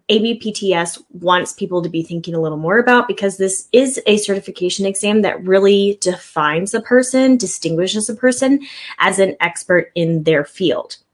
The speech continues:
So you need to have some thought behind this and if this is something you want to pursue, which if it is, yes, good, do it. I encourage people to do it. Because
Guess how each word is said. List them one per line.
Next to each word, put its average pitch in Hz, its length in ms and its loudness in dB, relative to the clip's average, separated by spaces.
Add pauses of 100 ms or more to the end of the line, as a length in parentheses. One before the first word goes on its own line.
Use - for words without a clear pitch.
(140)
So - 160 -6
you 190 240 0
need 233 260 4
to 220 60 0
have 202 220 0
some 196 220 -4
thought 226 520 4 (440)
behind 196 480 2
this 165 220 2
and 170 100 -2
if 170 160 -6
this 180 120 -4
is 175 120 -4
something 185 260 -4
you 185 100 0
want 165 140 0
to 151 60 -4
pursue, - 560 -2
which 254 240 4
if 240 120 4
it 190 120 2
is, 294 340 4 (220)
yes, 156 500 -4 (160)
good, 254 380 4 (180)
do 240 180 8
it. - 320 0
I 175 60 -8
encourage 220 540 -2
people 208 260 -8
to 175 80 -6
do 185 160 -2
it. - 180 -4 (1040)
Because 220 720 2